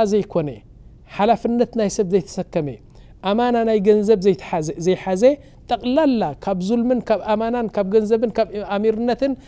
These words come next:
ዝረሓቐ ሰብ ተሊኩም ካብኡ ጌርኩም ክፈኑኒ። ኣማ እዚታት ዘበለ ግን ላ ኣይደሊን እየ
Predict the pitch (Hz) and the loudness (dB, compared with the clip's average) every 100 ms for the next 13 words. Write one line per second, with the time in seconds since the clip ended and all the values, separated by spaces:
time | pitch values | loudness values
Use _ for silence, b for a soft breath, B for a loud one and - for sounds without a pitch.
0 | B - 175 277 - 247 196 202 - 208 | B -6 4 4 4 -4 -4 -6 -4 -4
1 | 196 190 - 254 302 B B B - 196 | -2 -2 2 0 0 B B B 0 0
2 | 214 190 175 - 190 - 165 - 165 156 | 0 -2 -2 -4 -8 -6 -8 -6 -6 -4
3 | 151 151 147 B B - 208 233 233 202 | -4 -6 -8 B B -2 0 2 2 0
4 | 196 190 202 175 180 160 175 170 185 196 | -2 0 0 0 -2 0 0 0 0 -2
5 | 190 b b - 175 170 - 160 156 151 | -6 b b -4 -2 -2 -4 -4 -4 -4
6 | 151 147 143 | -4 -4 -4